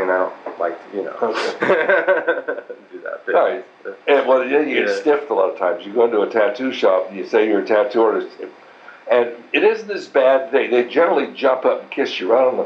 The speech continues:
Speaker 2: fucking mouth.
Speaker 1: <laughs>
Speaker 2: I mean, it's, they're, it's, they're too peaceful. But back years ago, if you,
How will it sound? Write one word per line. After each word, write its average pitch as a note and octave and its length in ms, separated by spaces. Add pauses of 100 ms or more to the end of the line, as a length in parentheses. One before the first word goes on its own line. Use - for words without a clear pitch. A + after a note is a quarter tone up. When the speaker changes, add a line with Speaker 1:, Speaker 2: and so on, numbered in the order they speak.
Speaker 2:
fucking F#2+ 360
mouth. - 400
Speaker 1:
<laughs> - 40 (1400)
Speaker 2:
I A2 140
mean, A#2 160
it's, - 200
they're, A2+ 300 (100)
it's, B2 200
they're B2+ 280
too G#2+ 220
peaceful. G2+ 540 (500)
But B2+ 320 (720)
back C#3 320
years C#3+ 300
ago, C3 400
if - 20 (160)
you, A2 160